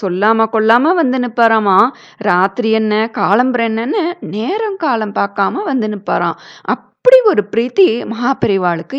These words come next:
இவா குடும்பத்து மேல, இவா குடும்பத்துக்கும் மகாபெரிவா மேல அப்பேற்பட்ட பக்தி. இந்த உத்தமரான பிரம்மஸ்ரீ லக்ஷ்மிகாந்த சர்மா இயற்றின மகாபெரிவா கராவளம்ப ஸ்தோத்திரத்தை நம்ம சொல்றதுக்கும்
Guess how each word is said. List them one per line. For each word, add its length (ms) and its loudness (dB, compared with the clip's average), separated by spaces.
இவா 160 0
குடும்பத்து 440 -6
மேல, 420 -4
இவா 200 2
குடும்பத்துக்கும் 680 -2
மகாபெரிவா 680 -2
மேல 320 -6
அப்பேற்பட்ட 840 -8
பக்தி. 520 -8
இந்த 280 0
உத்தமரான 680 0
பிரம்மஸ்ரீ 760 -2
லக்ஷ்மிகாந்த 600 -4
சர்மா 680 -2
இயற்றின 600 -2
மகாபெரிவா 580 0
கராவளம்ப 580 0
ஸ்தோத்திரத்தை 600 -6
நம்ம 200 -2
சொல்றதுக்கும் 720 0